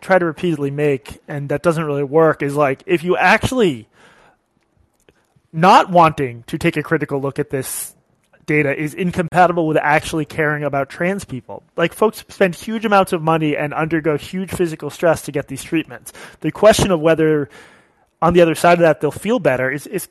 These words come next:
is vital, like, if you actually care about trans people. So it's, it's this very, like,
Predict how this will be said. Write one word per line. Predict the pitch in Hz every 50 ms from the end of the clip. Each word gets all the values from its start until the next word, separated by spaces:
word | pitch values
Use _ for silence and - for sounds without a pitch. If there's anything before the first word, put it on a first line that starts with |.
| _ _
is | - 220 170 147
vital, | 147 143 - 254 320 - 120 - - -
like, | - 139 147 160
if | 147
you | 151 165
actually | 135 143 175 196 - - 165 143
care | - 143 127
about | 123 123 120 120
trans | - 135 123 123 127 -
people. | - 127 120 120
So | - - 202
it's, | 196 - -
it's | - 190 -
this | - 294 196
very, | 226 285 349 320 240
like, | 180 143 123 117